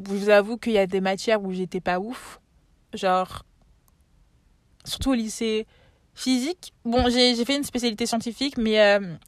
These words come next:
tout ce qui était matière, euh, scientifique, genre physique, maths, j'avais vraiment beaucoup de mal. Genre, j'ai eu des profs particuliers et tout,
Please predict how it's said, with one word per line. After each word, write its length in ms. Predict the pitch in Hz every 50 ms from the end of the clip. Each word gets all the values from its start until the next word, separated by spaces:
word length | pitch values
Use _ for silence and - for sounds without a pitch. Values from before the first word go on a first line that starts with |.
| - -
tout 80 | -
ce 100 | 233 -
qui 120 | - - 240
était 240 | 208 - - 214 208
matière, 260 | 208 196 - 214 - -
euh, 400 | 208 196 196 196 196 196 196 202
scientifique, 360 | - 214 185 - - 220 208
genre 140 | 196 190 -
physique, 320 | - - 208 196 202 -
maths, 240 | 202 202 214 - - - - - - - - - -
j'avais 240 | - 208 214 208 214
vraiment 300 | 185 208 190 214 233 247
beaucoup 380 | 214 170 185 208 220 - - 277
de 40 |
mal. 180 | 269 247 233 247 - - - - _ - - _ _ _ _ _ - 233
Genre, 240 | 226 220 220 214
j'ai 100 | 214 214
eu 100 | 220 220
des 120 | 208 220 214
profs 300 | - - - 214 208 -
particuliers 580 | 226 208 - - - - - 220 208 208 202
et 40 | 202
tout, 220 | - - 240 247